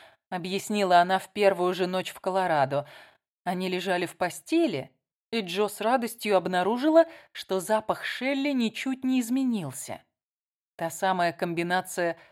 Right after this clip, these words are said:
цветочного аромата и табака, хотя Шелли заявила, что курить бросила ещё в семидесятых. С колледжа она заметно поправилась и стыдливо прикрывала тело подушкой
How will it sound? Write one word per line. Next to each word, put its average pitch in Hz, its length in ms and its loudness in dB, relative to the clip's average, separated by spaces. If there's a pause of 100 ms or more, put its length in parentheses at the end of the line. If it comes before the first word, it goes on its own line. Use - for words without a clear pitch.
(140)
цветочного 175 800 -2
аромата 180 440 0
и 165 80 -2
табака, 165 640 -2 (260)
хотя 170 300 -2
Шелли 180 460 -2
заявила, 170 480 -2
что 170 220 -8
курить 175 360 -6
бросила 208 420 -2
ещё 151 420 -4 (300)
в - 80 -20
семидесятых. 165 880 -8 (800)
С - 140 -14
колледжа 254 540 4
она 254 200 4
заметно 247 520 2
поправилась 165 920 0 (380)
и 226 100 0
стыдливо 226 640 0
прикрывала 208 640 4
тело 208 320 0
подушкой 262 800 0